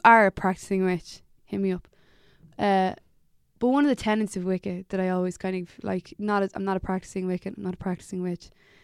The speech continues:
Uh, don't call the Inquisition. But something that I do think about sometimes is that one of the tenets of Wicca is harm none.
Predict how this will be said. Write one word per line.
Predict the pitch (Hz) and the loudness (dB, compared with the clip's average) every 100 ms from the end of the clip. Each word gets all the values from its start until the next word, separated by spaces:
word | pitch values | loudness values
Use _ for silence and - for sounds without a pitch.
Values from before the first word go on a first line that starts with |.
| _ _ - | _ _ -6
Uh, | 185 | -4
don't | - 202 | 0 -2
call | 202 196 | 0 0
the | 190 | 0
Inquisition. | 185 180 185 180 - _ _ - _ | -2 -2 -4 -6 -12 _ _ -20 _
But | - - | -4 0
something | 269 254 | 2 2
that | 214 | 4
I | 185 | 4
do | 180 - 208 | 2 4 6
think | 208 190 180 | 6 2 0
about | 180 180 | -2 -2
sometimes | - 180 185 175 185 | -6 -6 -4 -4 -6
is | - | -6
that | 202 208 | -6 -2
one | 196 | 0
of | 202 | 0
the | |
tenets | 202 196 185 185 - | 0 0 -2 -2 -4
of | 180 | -4
Wicca | 185 - 196 - | -4 -4 -6 -4
is | 202 | -4
harm | - - 180 175 | -4 -2 0 0
none. | 180 180 170 | -2 -4 -4